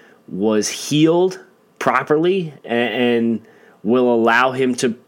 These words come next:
play sixteen games. That's his objective this year. And, and the direct quote from Reshad talking about the rumors was that,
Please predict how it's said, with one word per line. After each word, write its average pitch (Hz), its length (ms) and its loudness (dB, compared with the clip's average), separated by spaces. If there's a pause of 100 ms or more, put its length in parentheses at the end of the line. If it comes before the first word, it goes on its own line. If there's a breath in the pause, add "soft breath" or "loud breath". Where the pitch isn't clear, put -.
(260)
play 120 260 0
sixteen 165 640 0
games. 190 420 0
That's - 200 -6
his 107 160 -4
objective 127 540 -2
this 127 260 -4
year. 139 280 0
And, 82 160 -8 (560 loud breath)
and 117 160 0
the 113 60 0
direct 110 480 0
quote 135 320 0
from 113 240 -2
Reshad 120 640 -2
talking 120 380 0
about 110 380 0 (280 loud breath)
the 120 100 0
rumors 131 580 0
was 117 220 0
that, 123 320 0